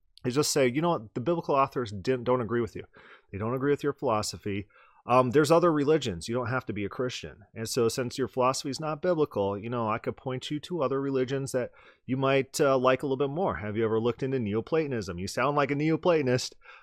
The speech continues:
Uh, it's not biblical philosophy." You know, they won't be too happy with that, but that will at least try to direct the conversation back to the Bible. When they are forced to confront the Bible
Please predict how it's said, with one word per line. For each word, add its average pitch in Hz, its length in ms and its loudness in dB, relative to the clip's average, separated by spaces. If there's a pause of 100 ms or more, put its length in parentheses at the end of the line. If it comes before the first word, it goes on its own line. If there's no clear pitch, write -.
(140)
Uh, 131 240 6
it's 139 160 2
not 151 220 2
biblical 123 320 2
philosophy." 107 760 0 (260)
You 107 120 -6
know, 90 180 -6
they 127 140 2
won't 147 160 2
be 139 100 0
too - 220 -6
happy 131 380 -2
with 92 200 -6
that, 90 260 -8 (440)
but 110 360 0
that 147 200 6
will 127 220 6
at 117 140 0
least 131 260 -2
try 123 160 0
to 107 100 2
direct 104 360 -2
the 104 80 -8
conversation 113 840 -4
back 98 240 -6
to - 100 -16
the 87 100 -10
Bible. 98 400 -6 (380)
When 120 300 0
they 151 260 6
are 143 160 4
forced - 760 -2 (120)
to 120 480 0
confront 131 420 -6
the 117 80 0
Bible 127 600 -2